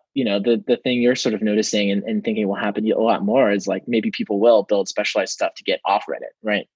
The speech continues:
Um, for some of these communities. But it's really hard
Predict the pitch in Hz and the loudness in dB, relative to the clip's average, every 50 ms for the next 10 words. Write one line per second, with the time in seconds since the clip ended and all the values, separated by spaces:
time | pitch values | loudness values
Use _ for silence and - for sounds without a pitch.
0 | _ 101 95 92 98 - - - - 110 104 101 98 95 - - 95 92 95 - | _ -20 -20 -18 -18 -16 -12 -8 -4 -2 0 0 0 -2 -4 -8 -10 -10 -10 -12
1 | _ _ - - - _ _ _ _ _ _ _ _ _ _ _ _ _ _ _ | _ _ -20 -20 -20 _ _ _ _ _ _ _ _ _ _ _ _ _ _ _
2 | _ _ - - - - 160 165 170 147 170 240 311 311 180 156 180 175 170 147 | _ _ -16 -14 -2 2 4 4 6 6 6 8 8 8 6 6 4 4 4 2
3 | - | 0